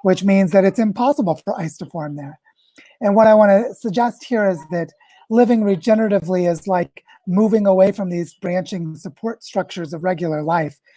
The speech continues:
and moving into places where there's something like a hostility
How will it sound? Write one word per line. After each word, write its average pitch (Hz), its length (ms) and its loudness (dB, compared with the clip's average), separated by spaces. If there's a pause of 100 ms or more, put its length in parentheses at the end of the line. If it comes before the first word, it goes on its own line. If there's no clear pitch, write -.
(280)
and 196 160 6
moving 202 280 6
into 190 180 2
places 196 500 0
where 196 140 4
there's 185 240 2
something 202 320 -4
like 180 220 -4
a 156 200 -6 (300)
hostility 202 960 -2